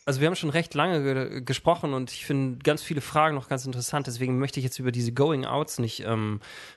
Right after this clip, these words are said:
nicht, äh, weiter sprechen. Ich will nur ganz kurz sagen, dass ich, ähm, die total super finde. Ich hab mir eure Folge dazu angehört, äh, zu, zu,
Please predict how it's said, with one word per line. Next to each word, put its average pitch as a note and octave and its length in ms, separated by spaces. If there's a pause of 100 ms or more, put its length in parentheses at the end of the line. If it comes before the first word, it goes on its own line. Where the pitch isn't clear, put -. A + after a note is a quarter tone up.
nicht, C3 240
äh, A#2+ 180
weiter C3 260
sprechen. C#3 320
Ich - 120
will D3 80
nur C#3+ 140
ganz C#3+ 220
kurz - 200
sagen, C3+ 380
dass B2+ 220
ich, - 340
ähm, A#2 640 (680)
die C#3 120
total F#3 320
super F#3 260
finde. C#3 380
Ich D3 100
hab - 320
mir C3 240
eure B2+ 300
Folge D#3+ 300
dazu A#2 260
angehört, A#2+ 560 (480)
äh, A2+ 160
zu, A#2 400
zu, A#2 180